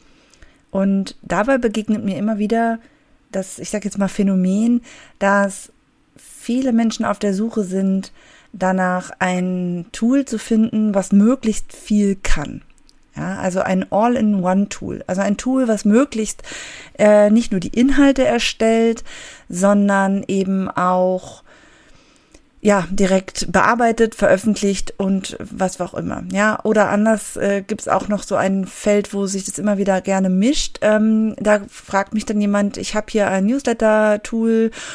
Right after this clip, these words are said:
oh, kann das denn auch, ähm, kann ich damit nicht auch gleich den kompletten Funnel erstellen, Landingpage und am liebsten direkt auch noch, ähm, ja, ich weiß nicht, was man damit alles noch machen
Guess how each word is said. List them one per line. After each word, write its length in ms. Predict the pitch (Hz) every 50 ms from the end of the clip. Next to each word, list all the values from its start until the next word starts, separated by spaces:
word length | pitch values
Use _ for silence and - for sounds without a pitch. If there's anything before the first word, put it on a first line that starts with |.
| - - -
oh, 340 | - - 208 208 208 202 196 196
kann 260 | - - 208 220 226
das 200 | 226 226 214 -
denn 240 | - 214 202 196 196
auch, 540 | - 185 185 185 185 190 190 190 - - - -
ähm, 520 | 190 185 185 185 185 185 185 185 185 185 -
kann 160 | - 220 220
ich 80 | 208
damit 240 | - 208 202 196 -
nicht 180 | 202 196 - -
auch 140 | 190 - -
gleich 240 | 185 180 185 -
den 180 | - - 190 185
kompletten 520 | - - 208 196 - 202 190 - 196 180
Funnel 260 | - - 208 208 202 202
erstellen, 600 | - 95 170 - - - 170 170 175 - 180 180
Landingpage 920 | 185 196 202 202 190 190 175 - - 196 185 185 180 185 180 - - -
und 320 | - 185 175 175 170 - - - - - - - - -
am 160 | - 185 180 185
liebsten 400 | 202 202 - - - 196 190 180
direkt 420 | 185 175 180 180 180 - - -
auch 220 | - 170 170 -
noch, 420 | 190 185 175 170 165 165 - - - -
ähm, 560 | - 165 170 170 170 165 165 160 151 151 - - -
ja, 220 | - 147 95 85 82 - 110 - - - - 170 156 156 - - - - - - -
ich 160 | - - -
weiß 240 | 185 180 185 180 -
nicht, 160 | 190 175 -
was 140 | 170 165 -
man 120 | 180 175
damit 300 | 165 165 160 156 156 -
alles 220 | - 160 160 156 -
noch 160 | 170 156 156
machen 320 | 160 160 151 160 165 -